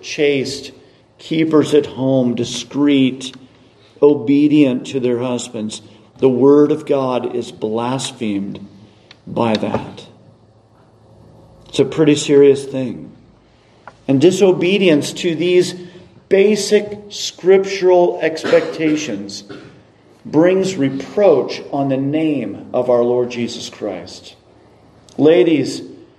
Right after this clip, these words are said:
you must obey the Lord in these basic duties. And withal, they learn to be idle, wandering about from house to house,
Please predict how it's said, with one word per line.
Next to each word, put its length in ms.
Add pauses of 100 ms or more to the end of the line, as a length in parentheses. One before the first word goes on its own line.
(320)
you 180
must 460
obey 320
the 100
Lord 320
in 200
these 260
basic 800
duties. 680 (600)
And 120
withal, 460
they 160
learn 260
to 60
be 220
idle, 760 (360)
wandering 540
about 420
from 140
house 340
to 120
house, 380